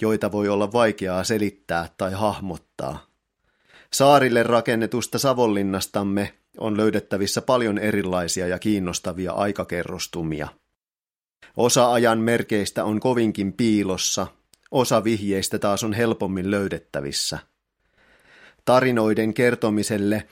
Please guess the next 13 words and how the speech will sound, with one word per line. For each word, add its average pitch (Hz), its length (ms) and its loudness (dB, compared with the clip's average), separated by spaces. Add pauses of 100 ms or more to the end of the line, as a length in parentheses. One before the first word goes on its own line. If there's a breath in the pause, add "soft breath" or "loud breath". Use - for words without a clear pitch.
(320 loud breath)
ja 110 120 2
jo 113 200 4
ajan 123 360 4
kätköihin 113 600 0
painuneen 104 560 2
historian 101 600 -2
esiin 104 380 -2
tuomiselle 90 680 -4
on 98 140 -4
monia 104 380 0
tapoja 85 540 -2 (240)
ja 98 80 -4
mahdollisuuksia. 80 1040 -4